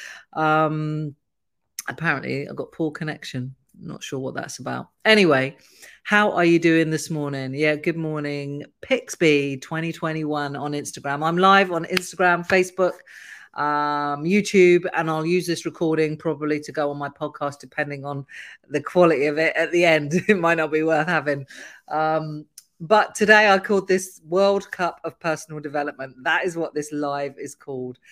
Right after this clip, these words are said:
How do you get the World Cup of Personal Development? Yes, today is the Women's World Cup. Um, kicks off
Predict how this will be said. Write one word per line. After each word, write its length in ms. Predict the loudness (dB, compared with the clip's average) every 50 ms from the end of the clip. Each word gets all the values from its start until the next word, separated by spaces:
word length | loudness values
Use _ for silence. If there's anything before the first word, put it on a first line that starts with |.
| -20 -20 _
How 320 | -4 0 2 4 4 4
do 80 | 2 0
you 160 | -2 -2 -2
get 260 | 0 0 0 0 0
the 100 | -2 -4
World 380 | -2 0 2 2 2 2 0 -2
Cup 220 | -4 -6 -6 -6
of 100 | -8 -10
Personal 400 | _ -4 -4 -4 -4 -8 -14 -14
Development? 480 | -12 -8 -4 -4 -4 -4 -6 -12 -14 -6 0
Yes, 260 | 0 0 0 0 -4
today 400 | -8 -4 0 2 4 4 4 2
is 160 | 0 -4 -4
the 80 | -6 -6
Women's 260 | -6 -6 -6 -8 -6
World 280 | -4 -4 -4 -4 -6 -8
Cup. 320 | -6 -6 -6 -6 -8 _ _ _ _ _ _ _ _ _ _ _ _ -8
Um, 320 | -6 -4 -4 -6 -8 -8
kicks 320 | -6 -6 -6 -6 -6 -6 -8
off 200 | -8 -8 -8